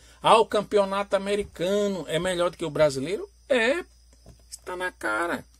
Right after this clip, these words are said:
Mas por que é? Ah, existe uma rede de, de,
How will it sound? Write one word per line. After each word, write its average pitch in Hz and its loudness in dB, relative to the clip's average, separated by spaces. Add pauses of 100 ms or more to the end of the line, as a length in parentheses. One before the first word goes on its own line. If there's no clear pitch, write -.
(600)
Mas 285 4
por - -4
que 294 -6
é? 185 4 (600)
Ah, 285 -4
existe 180 -6
uma 160 -6
rede 147 -4
de, 139 -10 (600)
de, 131 -2